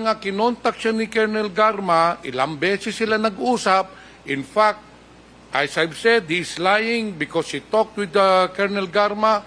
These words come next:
Personally, nakausap niya si Garma. Doon po, plinano nila.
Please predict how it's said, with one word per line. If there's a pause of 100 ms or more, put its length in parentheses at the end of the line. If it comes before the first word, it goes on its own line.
(260)
Personally,
nakausap
niya
si
Garma. (720)
Doon
po, (400)
plinano
nila.